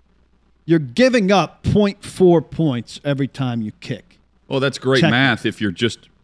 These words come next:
Speaker 2: if you're just dividing by the num-, the number of two-point conversion attempts. There have been far more extra point attempts.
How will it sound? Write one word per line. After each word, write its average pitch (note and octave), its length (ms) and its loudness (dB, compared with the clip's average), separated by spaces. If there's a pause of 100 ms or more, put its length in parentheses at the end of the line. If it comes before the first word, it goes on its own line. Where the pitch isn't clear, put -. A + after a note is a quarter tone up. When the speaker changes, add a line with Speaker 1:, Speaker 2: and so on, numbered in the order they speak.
(120)
Speaker 2:
if G2+ 140 -10
you're G#2 80 -6
just G2+ 160 -8
dividing G#2 480 -2
by F#2+ 160 -2
the F2+ 160 -4
num-, F#2+ 340 -4
the F#2 80 -4
number F#2+ 300 0
of E2+ 100 -6
two-point G2 340 -4
conversion F2 400 -4
attempts. A2+ 400 -6
There A2 80 -8
have F#2+ 40 -10
been E2+ 100 -6
far A#2+ 320 -4
more G2 220 -4
extra E2+ 200 -10
point G#2 280 -6
attempts. - 420 -16